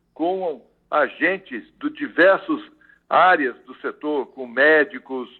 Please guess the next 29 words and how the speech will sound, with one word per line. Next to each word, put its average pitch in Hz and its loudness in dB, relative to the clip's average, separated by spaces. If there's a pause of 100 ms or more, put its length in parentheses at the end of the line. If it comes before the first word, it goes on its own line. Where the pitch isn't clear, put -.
(260)
com 143 -8
representantes 139 -2 (440)
dos 131 -2
agricultores 131 -2
familiares, 131 0 (380)
com 139 -6
a 131 0
própria 143 0
E 143 -4
P 151 -6
E, 135 0
a 123 -2
empresa 135 -8
de 123 -20
pesquisa 135 -6
energética, 123 0 (360)
para 165 0
demonstrar 156 -2 (200)
que 151 -8
o 135 -4
biodiesel, 160 -6
ele 151 -4
tem 180 -2
um 180 -12
valor 160 4
muito 175 -2
além 143 0
do 127 -16
preço. - -12